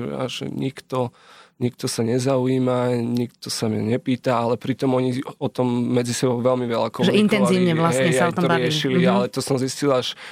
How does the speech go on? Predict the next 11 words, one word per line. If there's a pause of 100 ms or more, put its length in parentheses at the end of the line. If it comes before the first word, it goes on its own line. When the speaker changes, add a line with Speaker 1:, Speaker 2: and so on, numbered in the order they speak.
(160)
Speaker 1:
až
odstupom
času. (120)
Speaker 2:
Keď
si
Speaker 1:
Ale
Speaker 2:
prišiel
z
toho
záhoria. (580)
Speaker 1:
Áno,